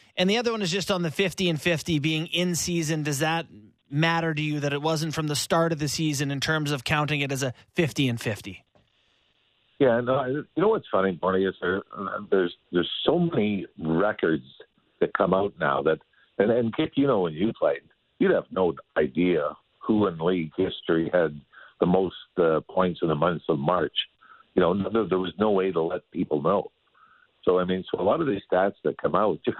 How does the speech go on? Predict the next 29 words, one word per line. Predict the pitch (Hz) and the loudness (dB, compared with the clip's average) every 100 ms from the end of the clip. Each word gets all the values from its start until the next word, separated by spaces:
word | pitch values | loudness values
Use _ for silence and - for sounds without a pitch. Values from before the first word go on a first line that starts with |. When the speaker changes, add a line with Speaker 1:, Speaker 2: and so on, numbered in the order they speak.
| 135 | 0
Speaker 2:
going, | 139 104 | 0 0
Speaker 1:
Mm-hmm. | 101 90 _ _ _ - | -4 -12 _ _ _ 0
Speaker 2:
"Oh, | 110 117 117 135 | 2 2 -2 -8
okay, | - 123 | -10 -8
okay, | 127 - 104 | -2 2 2
that's | 101 101 | 2 -2
pretty | - 135 - | 0 0 2
cool, | - 175 147 | 2 2 0
I | 76 | -4
guess." | 71 78 101 _ - | 0 0 0 _ 0
But, | 78 73 _ _ _ _ _ | 0 0 _ _ _ _ _
uh, | 87 82 87 85 - - - _ _ - - 98 | 0 2 2 -2 -4 -12 -20 _ _ -10 -4 2
gotta | 98 104 | 4 4
give | 110 98 | 0 0
credit | 98 104 110 | 2 2 0
to | - | 0
whoever | 101 113 | 2 2
was | 107 98 | -4 -2
keeping | - 113 95 | 0 0 0
track. | - - 165 - - - - - | 2 2 2 -4 -10 -20 -14 -2
You | - | 0
know, | 104 110 - | 2 0 -2
<laughs> | |
even | 113 120 117 104 160 - | 0 0 0 -2 -4 -2
Mitch | - 127 120 - | 0 0 0 0
Marner | 123 143 110 | 0 0 0
had | 95 104 | 0 -2
the | 85 | 0
best | - 113 | 2 2